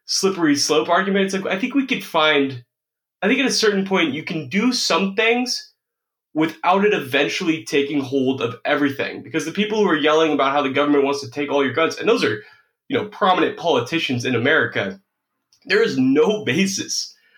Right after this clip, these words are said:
for that. There is absolutely no basis. People just are saying, "Hey, increase background checks. Hey, we should have longer waiting times. We should be able to check the mental health of people who wanna buy these weapons. Maybe we should make some weapons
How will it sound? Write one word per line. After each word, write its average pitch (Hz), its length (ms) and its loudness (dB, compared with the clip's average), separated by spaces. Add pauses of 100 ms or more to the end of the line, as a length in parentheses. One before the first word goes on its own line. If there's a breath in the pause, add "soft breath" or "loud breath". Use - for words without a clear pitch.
(140 soft breath)
for 151 120 -2
that. 131 320 0
There 170 140 2
is 139 280 -2
absolutely 190 540 2
no 143 160 4
basis. 139 440 0
People 190 260 -2
just 170 220 -4
are 156 40 -8
saying, 156 340 -2 (120)
"Hey, - 380 -2 (180)
increase 143 420 -2
background 190 520 2
checks. - 480 -4 (340 soft breath)
Hey, 220 320 2
we 127 140 0
should 139 160 -2
have 156 200 0
longer 185 400 2
waiting 202 360 2
times. 120 500 -2
We 127 100 -2
should 135 180 -8
be 151 100 2
able 185 220 -2
to 190 100 -6
check 190 340 -4
the 170 60 -4
mental 196 340 -2
health 202 400 0 (380)
of 156 160 0
people 190 240 2
who 175 80 4
wanna 160 300 2
buy 151 260 2
these 180 220 -6
weapons. 180 420 -2
Maybe 185 300 2
we 190 80 0
should 185 160 -6
make 190 240 -2
some 185 260 -2
weapons 185 380 -2